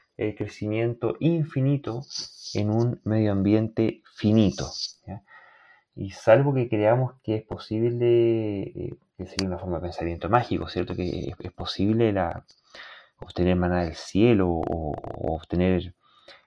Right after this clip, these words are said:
energía gratuita o, o cosas por el estilo, la, la verdad es que hay limitantes materiales que son finalmente ineludibles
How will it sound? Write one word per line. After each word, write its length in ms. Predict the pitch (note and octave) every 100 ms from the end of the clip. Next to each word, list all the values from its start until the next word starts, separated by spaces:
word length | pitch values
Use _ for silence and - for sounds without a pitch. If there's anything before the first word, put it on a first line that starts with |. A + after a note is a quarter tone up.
| _
energía 520 | F2 D#2+ - - F2
gratuita 840 | D#2+ D2+ G#2 A#2+ G#2 F2+ F2 E2+ E2+
o, 520 | - - - F2+ F#2
o 80 | -
cosas 240 | G2+ F#2+
por 140 | - E2
el 80 | E2
estilo, 420 | - C#3 C#3 - _ _ _ _ _ _ _
la, 160 | F#2 G2
la 140 | F#2
verdad 160 | F#2 A2
es 60 |
que 160 | - A2+
hay 160 | G2 A#2
limitantes 840 | B2+ B2 A2 A2 A#2+ B2+ B2 - _
materiales 960 | G2+ G2 F2+ F2 G#2 C#3 F#2+ F#2+ - _ _ _ _ _ _ _ _ _ - _
que 120 | F2+
son 400 | - F#2 F#2 F2 - - _
finalmente 420 | E2+ E2 F2+ F#2
ineludibles 640 | F2 E2 G2 F#2+ D2 F#2